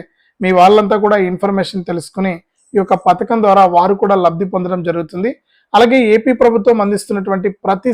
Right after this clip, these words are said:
సమాచారాన్ని కూడా మీరు మిస్ అవ్వకుండా మీ ఫోన్ ద్వారా ఉచితంగా తెలుసుకోవడానికి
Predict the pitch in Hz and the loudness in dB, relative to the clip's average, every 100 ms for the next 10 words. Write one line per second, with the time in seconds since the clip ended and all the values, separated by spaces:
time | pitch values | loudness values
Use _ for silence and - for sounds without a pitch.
0 | - 196 202 202 208 202 196 190 196 190 | -2 0 0 0 0 0 -2 -2 -2 -2
1 | 185 165 - 196 180 185 185 165 - _ | -4 -8 -4 -2 -2 2 2 2 -4 _
2 | _ - 202 240 240 208 202 196 190 156 | _ -4 -2 0 0 0 2 4 4 2
3 | - _ _ _ _ _ _ _ - 185 | -6 _ _ _ _ _ _ _ -2 -2
4 | 180 226 220 202 185 180 - 196 175 175 | 2 2 4 4 2 0 0 2 2 0
5 | 175 | -2